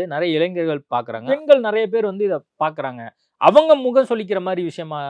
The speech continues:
இது மாறுது. அது மட்டும் இல்லாம இப்போ விஜயோட நான் கூட்டணி போறதுக்கு தயாரா இருக்கேன், அவரை அழைத்தால்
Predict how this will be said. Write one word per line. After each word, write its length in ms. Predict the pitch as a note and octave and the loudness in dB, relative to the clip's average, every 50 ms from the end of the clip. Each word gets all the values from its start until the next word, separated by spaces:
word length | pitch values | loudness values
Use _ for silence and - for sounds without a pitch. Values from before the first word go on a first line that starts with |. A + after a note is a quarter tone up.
| C#3 - | -10 -10
இது 120 | C#3 C3+ C3 | -10 -10 -8
மாறுது. 420 | C3 B2+ C3 C#3 C3 B2 A#2+ B2 A#2+ A#2 - _ _ _ | -4 -2 -2 -2 -4 -4 -8 -10 -10 -12 -14 _ _ _
அது 120 | - D#3 G#3 | 2 2 2
மட்டும் 220 | A#3 B3 A3 C4 | 4 4 2 4
இல்லாம 220 | B3 A#3 A3+ B3 C4 | 2 2 0 -2 -4
இப்போ 160 | G3+ G3 G3+ F3 | -4 -2 -4 -2
விஜயோட 380 | E3 G3 F3 C#4 C#4+ C4+ C4 B3 B3 | -2 0 2 6 6 6 6 4 2
நான் 160 | A3 G#3 F3+ | -2 -4 -4
கூட்டணி 320 | - G#3 G#3 F#3+ G#3 F#3+ | -4 -4 -2 -2 -4 -4
போறதுக்கு 440 | F#3 D#3+ E3 D#3 D#3 D3+ D3+ F3+ F3+ | -4 -6 -6 -6 -6 -6 -8 -10 -8
தயாரா 340 | D#3 C#3 C3 D3+ E3+ F3 F3 D#3+ | -4 -2 2 2 4 4 4 2
இருக்கேன், 280 | C#3+ B2+ B2+ C#3+ C#3+ | -2 -4 -6 -8 -8
அவரை 240 | C3 C3 C3+ C#3 C3+ B2+ _ _ _ _ | -6 -4 -4 -4 -4 -6 _ _ _ _
அழைத்தால் 520 | - B2 D3+ E3+ E3+ D#3+ - D3 D3 C3+ | -2 0 0 0 0 0 0 0 0 0